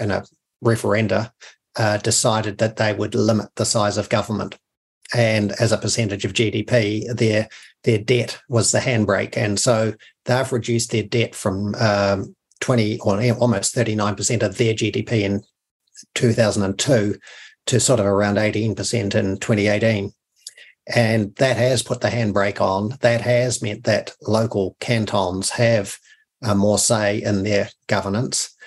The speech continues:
And, uh, it seems to be something that is talked about more and more in New Zealand. I mean, I,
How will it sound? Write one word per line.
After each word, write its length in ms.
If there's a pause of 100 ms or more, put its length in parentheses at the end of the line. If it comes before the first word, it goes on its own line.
(260)
And, 580 (220)
uh, 320
it 80
seems 340
to 80
be 140
something 520
that 260 (160)
is 160
talked 280
about 220
more 220
and 80
more 200
in 80
New 120
Zealand. 280
I 40
mean, 120
I, 220